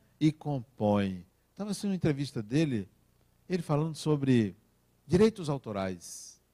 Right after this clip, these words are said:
O repórter perguntou a ele: é, "Eu soube que você botou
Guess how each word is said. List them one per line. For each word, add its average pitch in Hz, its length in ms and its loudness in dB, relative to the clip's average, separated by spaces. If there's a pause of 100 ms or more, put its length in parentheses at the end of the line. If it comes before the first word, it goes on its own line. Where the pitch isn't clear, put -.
(1800)
O 113 80 -18
repórter 165 480 -2
perguntou 120 400 2
a 110 60 2
ele: 92 260 -6 (480)
é, 110 380 -6 (240)
"Eu 214 100 6
soube 240 260 2
que 233 100 -4
você 202 240 2
botou 160 540 2